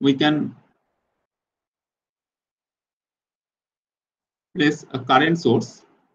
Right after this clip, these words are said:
whose value is equal to,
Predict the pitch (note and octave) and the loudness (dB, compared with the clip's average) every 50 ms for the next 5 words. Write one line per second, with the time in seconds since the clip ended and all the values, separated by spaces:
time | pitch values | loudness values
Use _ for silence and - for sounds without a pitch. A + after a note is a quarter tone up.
0 | _ _ _ _ _ _ _ _ _ _ _ _ _ _ _ _ _ _ _ _ | _ _ _ _ _ _ _ _ _ _ _ _ _ _ _ _ _ _ _ _
1 | _ _ _ _ _ _ _ _ _ - C#3+ C3 B2 A#2+ C3+ B2+ C3 C#3+ D3 D3 | _ _ _ _ _ _ _ _ _ -4 -4 -2 0 0 2 2 2 2 2 0
2 | C3+ C#3 C3+ C3 B2+ A#2+ A#2+ C#3+ F#4 G4 - | 0 0 0 0 -2 -2 -2 -2 -4 -4 -6